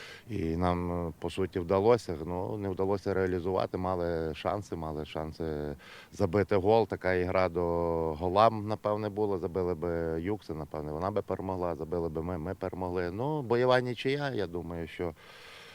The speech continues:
е, результатом, можна сказати, не задоволений, бо тому що зараз ми так в турнірній таблиці знаходимося в нижній, і любе золо-, очко то є золоте очко. І хотілося б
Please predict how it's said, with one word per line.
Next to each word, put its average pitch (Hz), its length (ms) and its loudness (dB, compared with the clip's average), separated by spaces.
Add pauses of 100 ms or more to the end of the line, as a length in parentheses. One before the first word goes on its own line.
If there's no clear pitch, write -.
(440)
е, 80 560 0
результатом, 98 640 6
можна 95 360 0
сказати, 95 560 0
не 104 240 4
задоволений, 113 560 2
бо 92 100 -6
тому 87 260 -4
що 85 180 -4
зараз 82 640 0
ми 82 200 -4
так 80 120 -8 (100)
в - 40 -20
турнірній 90 480 -4
таблиці 85 640 -2
знаходимося 82 640 -4
в 82 100 -2
нижній, 104 460 -2
і 80 320 -2 (520)
любе 85 240 0
золо-, 80 300 -4 (140)
очко 90 360 -2
то 85 140 -6
є 80 240 0
золоте 78 400 -6
очко. 71 460 -6
І 69 540 -6
хотілося 82 480 -4
б 78 280 0